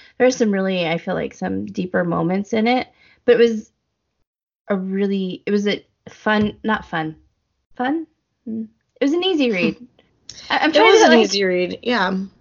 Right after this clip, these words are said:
Speaker 1: I mean, it wasn't like,
Speaker 2: It
Speaker 1: I'm
Speaker 2: was,
Speaker 1: trying to
Speaker 2: it was an easy read, but why, I, part of why I think it was an easy read, maybe,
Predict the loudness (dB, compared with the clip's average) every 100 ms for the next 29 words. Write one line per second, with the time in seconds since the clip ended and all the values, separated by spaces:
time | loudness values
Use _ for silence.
0 | _ -8 -4 -4 -2 -2 -2 -2 -2 0
1 | 0 -2 -8 -20 -20 _ 2 4 4 2
2 | 0 0 0 2 2 2 2 0 -2 -2
3 | -2 -2 -2 0 0 0 -4 -2 2 2
4 | 0 _ -20 -12 -2 0 0 -2 -6 -8
5 | -10 -4 -2 0 0 2 2 -2 -4 -4
6 | -6 -6 -6 -6 -6 -6 -6 -4 -2 -4
7 | -6 -12 -20 -14 -2 0 2 2 0